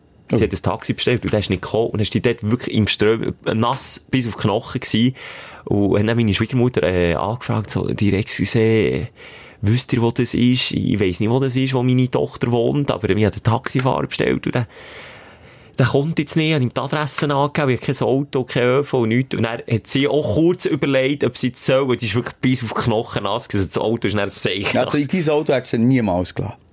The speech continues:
Speaker 2: Niemals.
Speaker 1: Sie, ich sage es so, sie ist ähnlich
Speaker 2: Im
Speaker 1: heikel.
Speaker 2: Kofferraum hat sie da.
Speaker 1: Sie ist aber ähnlich heikel wie ich mit dem Auto.
Speaker 2: Ja, aber,
Speaker 1: Schwiegermutter.
Speaker 2: ja, aber du hast es nicht gemacht, Herr Gitter.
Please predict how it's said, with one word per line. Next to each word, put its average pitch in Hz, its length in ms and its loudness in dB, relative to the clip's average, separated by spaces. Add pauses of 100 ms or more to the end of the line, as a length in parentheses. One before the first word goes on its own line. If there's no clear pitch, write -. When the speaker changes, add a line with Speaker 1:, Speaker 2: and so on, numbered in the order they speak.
(120)
Speaker 2:
Niemals. 98 560 2
Speaker 1:
Sie, 156 200 0
ich 135 80 -2
sage 139 220 -2
es 131 80 -4
so, 143 100 2
sie 143 120 -2
ist - 180 0
ähnlich 139 560 0 (360)
Speaker 2:
Im 107 80 0
Speaker 1:
heikel. 113 140 2
Speaker 2:
Kofferraum 131 580 2
hat 80 140 0
sie - 200 -6
da. 104 100 -4
Speaker 1:
Sie - 160 0
ist 131 80 -2
aber 127 120 0
ähnlich 117 320 -2
heikel 120 340 0
wie 107 360 4
ich 131 60 0 (140)
mit 110 120 -2
dem 110 100 2
Auto. 123 400 0 (140)
Speaker 2:
Ja, 110 60 4
aber, 120 100 4
Speaker 1:
Schwiegermutter. 120 420 2
Speaker 2:
ja, 131 80 6
aber 120 80 2
du 131 180 2
hast 117 140 0
es - 80 -18
nicht 120 100 -8
gemacht, - 300 -20
Herr - 60 -20
Gitter. - 340 -20